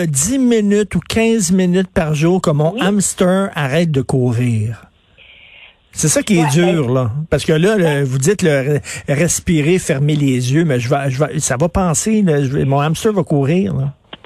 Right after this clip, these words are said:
Speaker 2: Ben, alors, c'est, c'est, c'est la première étape, c'est d'accepter l'état d'esprit dans lequel on est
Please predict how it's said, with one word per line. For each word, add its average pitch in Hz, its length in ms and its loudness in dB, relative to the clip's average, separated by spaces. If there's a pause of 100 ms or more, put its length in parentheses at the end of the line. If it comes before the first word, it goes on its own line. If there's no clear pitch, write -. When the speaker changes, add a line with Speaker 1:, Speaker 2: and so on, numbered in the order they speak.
(140)
Speaker 2:
Ben, 220 160 2 (200)
alors, 233 300 -2 (100)
c'est, 226 200 0 (200)
c'est, 220 300 0 (100)
c'est 285 100 0
la 247 120 -2
première 285 400 -2
étape, 294 300 -2 (140)
c'est 226 100 0
d'accepter 262 920 -4 (220)
l'état 311 480 2
d'esprit 262 580 -2
dans 220 140 -4
lequel 214 420 -2
on 220 260 0
est 349 220 0